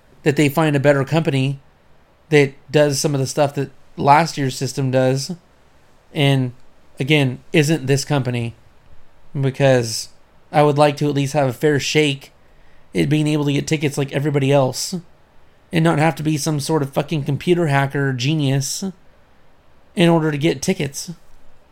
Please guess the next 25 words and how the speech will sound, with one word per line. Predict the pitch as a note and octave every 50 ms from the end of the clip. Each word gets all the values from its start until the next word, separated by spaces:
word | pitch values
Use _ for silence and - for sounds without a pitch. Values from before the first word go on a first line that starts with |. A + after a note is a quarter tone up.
| - - - - - - - - _ -
I | C#3
shouldn't | B2+ - G3+ F#3 E3 D3+
have | E3 E3+ E3
to | -
be | D3 E3 D#3+ D3
a | C#3
computer | C3 - C#3+ - - G3+ F3 E3
programmer | C#3 F3 F#3 E3 D#3+ E3 D#3+ D#3+ D#3+ D#3+ D#3+ D#3+ D#3 - - - - - - -
or | - D3+
have | D#3 D#3 C#3
some | C#3 F3 E3+ D3+
sort | C#3 - - - - - - E3 F3 D3+
of | D3 C#3
special | - - - - - - E3+ E3 - D#3+ D#3
fucking | C#3 - D#3+ G3+ G3+ D#3+ D3
knowledge | D#3 D3+ D#3 D3+ D#3 D#3 D3 C#3
in, | C#3+ C#3 C3 B2+ - - - - - - - - -
in | F3 D3+
hacking | B2+ C3+ D3+ E3+ E3 - F3 E3
or | D#3 D3
doing | C#3+ D#3 D#3 D3+
any | D3+ D3+ D#3 D3+
of |
this | C#3 A#2+
bullshit | A#2+ C3+ C3 E3 - - D3+ C#3 C#3 - -